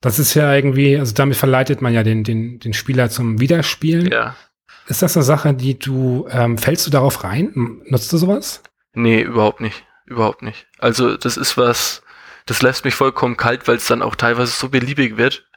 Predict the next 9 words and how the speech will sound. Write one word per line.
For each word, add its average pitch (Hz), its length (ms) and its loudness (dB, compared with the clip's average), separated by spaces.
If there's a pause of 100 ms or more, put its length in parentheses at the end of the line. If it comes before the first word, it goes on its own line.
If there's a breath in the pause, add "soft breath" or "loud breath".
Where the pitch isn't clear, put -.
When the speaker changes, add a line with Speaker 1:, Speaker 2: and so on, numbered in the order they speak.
(220 soft breath)
Speaker 1:
Ja. 123 380 0 (260)
Speaker 2:
ähm, 113 440 0 (180)
dass 110 160 2
es 113 100 -6
mich 117 140 -2
einfach 110 180 0
nicht 110 140 -4
interessiert. 107 540 -6 (500)
Speaker 1:
Okay. 120 320 -4